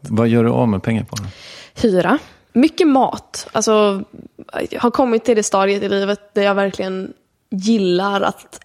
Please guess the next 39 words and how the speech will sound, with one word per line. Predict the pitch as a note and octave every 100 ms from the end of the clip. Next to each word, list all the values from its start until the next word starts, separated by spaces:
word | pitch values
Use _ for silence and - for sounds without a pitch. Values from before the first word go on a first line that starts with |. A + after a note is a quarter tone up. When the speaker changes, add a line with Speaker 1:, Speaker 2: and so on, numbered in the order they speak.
| -
Speaker 2:
äta | A3 F#3 F#3+ _ F#3
mat. | G#3 G#3 -
Eller | G#3+ G#3+
det | F#3+
kanske | F#3+ - -
man | - - G3 -
har | F#3+ G#3 C4 -
livet | G3 G#3+
ut. | A3+ -
Det |
kanske | G#3 -
bara | G2 G#2+
varit | G#2+
jag | - -
som | G#3
har |
varit | G#3+
konstig | - G#3 -
innan. | G#3+ G#3+ - -
Speaker 1:
Nej, | G#2 A2+
men | A#2
passa | A2+ B2 B2+
på | - C3+ G2+
nu. | F2 E2 - - - _
Speaker 2:
Mm. | - A3 A3
Speaker 1:
Innan | G2 F#2 F2+ F2+
du | F2+ F#2 - -
Speaker 2:
Att | A3
äta? | G#3+ G#3+ A#3 - - G#3
Speaker 1:
Ja, | - B2 - -
passa | C3+ B2 A#2+
på | - C3+
att | A#2
äta | A#2+ G#2+ - A2+
innan | F#2+ F#2+
det | F#2
börjar | F2+
sätta | F2 - G2+ - G#2
sig | - F#2